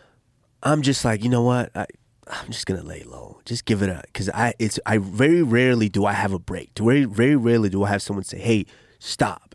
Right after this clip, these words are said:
You can't train." Even when I'm in training camp, practice is over, Trevor, as soon as Trevor leaves the room, my mind's already like, "What else can I do today? What else can I do to, to push, to enhance what I've just learned?"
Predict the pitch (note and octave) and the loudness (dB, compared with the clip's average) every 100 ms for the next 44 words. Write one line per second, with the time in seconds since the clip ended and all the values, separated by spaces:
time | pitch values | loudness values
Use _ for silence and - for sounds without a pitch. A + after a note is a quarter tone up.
0 | _ F#2 F#2+ - A#2 G2+ - - G2+ F#2 | _ -12 -6 0 0 0 -6 -2 0 0
1 | - _ - - - - A#2 A#2+ A2+ G#2+ | -6 _ -20 -20 -14 0 4 4 4 2
2 | G2 A#2 A2 G#2+ - A2 G#2 - G#2+ A#2 | 0 2 2 2 2 0 0 -2 -2 -2
3 | G2 F#2+ G#2 G2+ G#2 - - A2 G2+ G#2 | -2 2 2 4 0 -2 -2 0 2 0
4 | - - A2 G#2 - F#2+ G2 G2+ F#2+ F#2 | -4 -2 0 2 0 -2 0 -2 0 0
5 | F#2+ G2 F#2 - - - F#2+ G2 F#2+ G#2 | 2 4 2 -4 -20 -10 -2 0 2 2
6 | G2 F#2 F#2+ F2+ F2 F#2 F#2+ G2 F#2 - | 0 0 -2 -2 -6 -4 0 0 -2 -6
7 | F#2 E2+ F#2 F2+ D2+ A#1 - _ - - | -8 -8 -12 -12 -12 -14 -20 _ -20 -20
8 | _ - F#2+ F#2+ - G2 E2+ F2+ F2+ - | _ -8 -6 -4 -6 -6 -6 -8 -8 -12
9 | - - - - - _ - - F2+ - | -16 -16 -14 -12 -14 _ -6 -4 -4 -6
10 | - - F#2 F2+ F#2+ F2 - G2 F2+ F2 | -10 -8 -6 -4 -4 -6 -6 -8 -8 -10
11 | F2 - D2 A1 | -10 -10 -12 -14